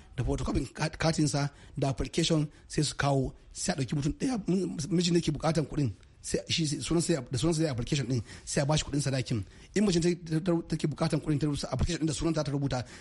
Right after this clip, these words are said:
sai a bata tallafin da ɗan sai kayayyaki na ɗaki. To in suka kawo hukumar Bakadma, sai a ba mu girma cikin hukumar Bakadma, shi kuma sai ya recommending, sai mu tura mu director na H I V control,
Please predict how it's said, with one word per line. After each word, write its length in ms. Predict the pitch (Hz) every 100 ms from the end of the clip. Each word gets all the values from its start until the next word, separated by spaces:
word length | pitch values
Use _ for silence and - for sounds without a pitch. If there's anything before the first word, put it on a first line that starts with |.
| -
sai 160 | -
a 40 | 254
bata 200 | 247 165
tallafin 280 | 165 - 151
da 80 | 139
ɗan 160 | 143
sai 140 | 139 131
kayayyaki 460 | - 147 127 -
na 60 | 123
ɗaki. 420 | - 143 - 117 - - - -
To 80 | 143
in 60 |
suka 120 | 170 160
kawo 120 | 170 180
hukumar 260 | 175 156 127
Bakadma, 220 | 147 139
sai 160 | 156 131
a 40 |
ba 140 | 127
mu 80 | 135
girma 260 | 120 127 135
cikin 180 | - 135
hukumar 260 | 123 110
Bakadma, 320 | 127 156 147 143 - -
shi 120 | - -
kuma 160 | 160
sai 120 | 139
ya 80 | 151
recommending, 400 | 123 170 151 151
sai 140 | 135 151
mu 80 |
tura 220 | 135 151 143
mu 80 |
director 320 | 120 127 139 123
na 60 |
H 140 | 123 -
I 80 | 135
V 80 | 135
control, 400 | 160 139 147